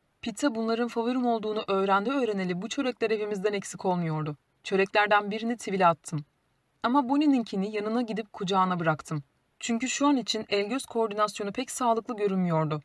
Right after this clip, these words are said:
ve çöreğin ateşi boylamasını hiç istemiyordum. "Ah," dedi Bonnie.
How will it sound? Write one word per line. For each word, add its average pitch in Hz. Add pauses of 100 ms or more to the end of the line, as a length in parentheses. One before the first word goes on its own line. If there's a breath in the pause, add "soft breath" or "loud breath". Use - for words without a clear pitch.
(140)
ve 208
çöreğin 208
ateşi 208
boylamasını 214
hiç 247
istemiyordum. 160 (1080)
"Ah," 202 (420)
dedi 175
Bonnie. 165